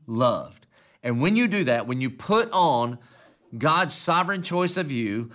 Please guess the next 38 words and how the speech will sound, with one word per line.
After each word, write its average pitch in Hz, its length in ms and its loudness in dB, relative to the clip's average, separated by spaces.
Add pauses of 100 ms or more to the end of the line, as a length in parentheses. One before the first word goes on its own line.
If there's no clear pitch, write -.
(120)
when 139 200 -2
you 156 120 0
know 175 300 4
that 131 120 -6
you 143 140 0
have 123 140 -4
been 120 320 -6 (180)
set 202 300 0
apart 180 280 2
and 131 80 -4
separated 165 560 0
from 156 240 -2
this 151 200 -4
world 123 300 -2
because 120 280 -6
God 143 220 2
has 131 240 -4
chosen 170 580 -2
you, 95 360 -10 (640)
and 135 180 -2
you 165 140 0
know 165 140 4
you 156 180 0
are 120 120 0
loved 151 600 0
by 147 220 0
God, 110 540 0
then 123 160 -6
the 117 80 -6
rest 202 340 0
of 190 140 -6
this 180 200 -4
list 165 280 -2
of 151 160 -8
things, 120 520 -6 (140)
<clears throat> 147 480 -8
these 147 240 0
imperatives, 135 800 -4